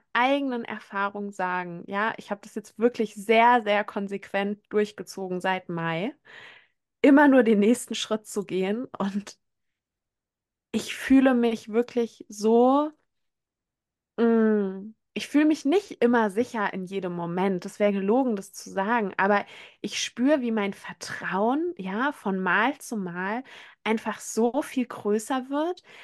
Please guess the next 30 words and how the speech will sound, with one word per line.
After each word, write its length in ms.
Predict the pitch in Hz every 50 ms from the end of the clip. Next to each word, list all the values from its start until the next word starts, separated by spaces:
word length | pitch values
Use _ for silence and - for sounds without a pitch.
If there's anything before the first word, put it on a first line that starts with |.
| - - _
dass 220 | - 233 240 - -
mich 240 | 240 226 - - -
dieses 440 | 233 233 220 220 233 233 - - _ - _ _ _
Nichtwissen 1160 | - 214 226 277 349 349 - - - - 196 196 220 220 214 - - - 254 262 277 294 311 _ _ _ _ _ -
halt 220 | - 233 226 -
immer 360 | - 240 277 294 302 247 226
weniger 420 | 226 240 247 254 233 233 202 - -
aus 120 | 196 -
der 140 | - 202 185
Bahn 460 | 196 196 202 247 320 349 302 226 190
wirft, 420 | 185 185 175 175 196 - _ - -
ja. 320 | 202 196 208 233 277 302 - -
Ich, 240 | - 214 - - _ _ _ _ -
ich, 300 | - 214 - - - _ _ - 208 - _ _ - 50 - - - 190
ja, 240 | 208 247 311 370
mir 180 | 302 226 220 220
passiert 420 | 214 - - 269 262 - 311 320 -
es 100 | 311 -
auch 160 | - 233 -
öfter 300 | - 302 302 - 285 262
mal, 140 | 254 254 240
dass 200 | 226 226 220 - -
Leute 380 | 214 220 220 254 277 269 269 262
zu 140 | - - 240
mir 160 | 220 214 208
sagen, 340 | 202 220 220 233 247 247 233
so, 200 | 220 220 214 -
"Wow, 220 | - 220 226 226 214
Miri, 380 | 226 226 240 240 240 233 226 220
wie, 240 | 233 233 240 240